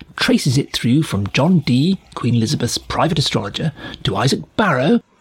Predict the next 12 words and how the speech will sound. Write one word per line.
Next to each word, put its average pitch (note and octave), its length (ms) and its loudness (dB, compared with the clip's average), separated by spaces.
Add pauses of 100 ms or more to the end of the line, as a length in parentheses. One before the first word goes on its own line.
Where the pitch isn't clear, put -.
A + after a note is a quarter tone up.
(160)
Newton's D3 340 2
predecessor C3+ 520 0
as - 180 -2
Lucasian D3 520 2
professor A#2+ 340 -2
at G#2 100 -6
Cambridge, - 460 0 (300)
and A#3 220 2
so - 260 2
to C#3 100 2
Newton A2+ 500 2
himself. - 560 -4